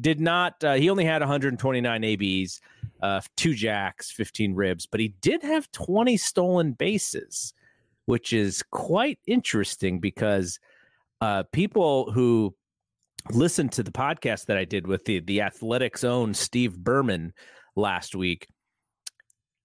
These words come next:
it's something that Brad and I have been constantly talking about on this show, which is Farhan saying the Giants are gonna get faster, they're gonna get more athletic, they're gonna get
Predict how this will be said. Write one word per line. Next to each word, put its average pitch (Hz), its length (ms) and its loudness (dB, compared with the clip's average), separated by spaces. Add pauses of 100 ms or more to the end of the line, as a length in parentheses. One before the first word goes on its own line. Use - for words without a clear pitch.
(240)
it's 165 200 2
something 165 320 2
that 117 140 0
Brad 107 220 0
and 98 80 -4
I 139 140 0
have 156 100 -2
been 80 200 -6 (240)
constantly 101 400 -6
talking 92 300 -6
about 87 120 -2
on 90 80 -2
this 185 120 2
show, 98 220 0
which 92 240 -4
is 92 320 -2 (600)
Farhan 160 580 2
saying 135 320 0
the 117 60 0
Giants 143 360 0
are 143 60 0
gonna 120 220 0
get 98 200 -4
faster, 139 680 0
they're 117 120 0
gonna 110 180 0
get 98 140 -2
more 95 200 0
athletic, 123 540 2
they're 110 120 0
gonna 101 220 -2
get 90 340 -2